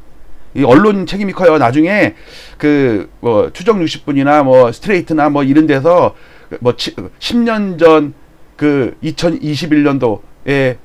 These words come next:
그 아파트 폭등기 상투 시점에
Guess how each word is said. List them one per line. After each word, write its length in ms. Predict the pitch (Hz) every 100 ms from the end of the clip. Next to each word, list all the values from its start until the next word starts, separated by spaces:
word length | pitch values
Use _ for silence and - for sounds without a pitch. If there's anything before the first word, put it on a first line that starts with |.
| - -
그 100 | - -
아파트 640 | 131 151 143 156 139 113
폭등기 640 | - - 165 160 143 139 120 - -
상투 320 | 190 170 180
시점에 560 | - - 135 131 131